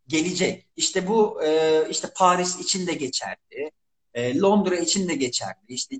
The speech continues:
Çin'de de, New York'ta da ve İstanbul'da da öyle. E, artıları var, eksileri var. Evet, hani A-, Atina biraz daha iyi.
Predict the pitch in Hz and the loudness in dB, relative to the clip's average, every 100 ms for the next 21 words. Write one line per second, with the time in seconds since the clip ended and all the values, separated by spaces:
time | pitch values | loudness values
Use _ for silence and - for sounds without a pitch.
0 | - - 185 175 165 107 113 160 175 160 | -2 0 0 -4 -8 -10 -8 -4 0 0
1 | 151 - 120 143 226 226 - - 269 254 | -2 -8 -10 -2 -2 2 0 2 0 -2
2 | 254 302 294 254 151 101 85 - _ _ | -4 -4 -2 0 -2 -4 -10 -18 _ _
3 | _ _ - 143 151 156 151 151 147 _ | _ _ 0 4 6 6 4 2 -4 _
4 | _ - 202 233 - 233 262 262 269 262 | _ 2 4 4 0 -2 0 4 4 2
5 | - - 233 - 254 277 269 208 - 254 | -2 -4 0 0 0 0 2 2 2 2
6 | 185 - 180 190 - _ _ _ - - | 0 -2 -4 -4 -6 _ _ _ -14 -8
7 | - 202 294 302 294 294 285 - 277 302 | -2 -2 2 2 6 4 6 4 4 4
8 | 269 208 392 | 2 -2 -4